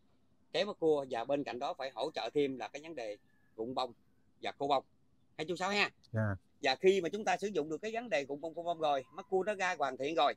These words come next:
Speaker 1: thì bên cạnh đó chúng ta phải lưu ý đến một điều rất là quan trọng nữa. Thì bên đó nó sẽ xuất hiện những cái con gầy, à, những cái con diệp sáp để nó đeo vào cái bông này nè chú.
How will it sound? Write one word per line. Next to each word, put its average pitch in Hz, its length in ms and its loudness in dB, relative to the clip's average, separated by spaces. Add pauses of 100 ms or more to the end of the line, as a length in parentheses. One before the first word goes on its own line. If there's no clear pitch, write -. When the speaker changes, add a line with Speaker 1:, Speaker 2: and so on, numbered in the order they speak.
(520)
Speaker 1:
thì 127 140 -2
bên 151 220 6
cạnh 131 160 0
đó 160 180 2
chúng 196 180 -4
ta 147 160 2
phải 165 120 -2
lưu 156 180 2
ý 180 140 4
đến 233 120 2
một 160 160 -8
điều 127 240 -6
rất 147 120 -2
là 180 60 -4
quan 139 200 -2
trọng 127 180 -2
nữa. 139 220 0
Thì 123 120 -6
bên 131 140 -4
đó 156 160 -2 (120)
nó 170 120 -2
sẽ 147 180 -6
xuất - 260 -6
hiện 127 200 -2
những 120 120 -6
cái 196 100 -6
con 143 200 -4
gầy, 127 280 4 (420)
à, 120 360 0
những 139 120 -2
cái 185 120 -4
con 147 280 -2
diệp 117 160 -6
sáp 220 220 2 (640)
để 120 120 0
nó 185 120 -2
đeo 156 320 4
vào 113 120 0
cái 170 100 -6
bông 151 180 -6
này 135 80 -8
nè 131 80 -6
chú. 190 200 2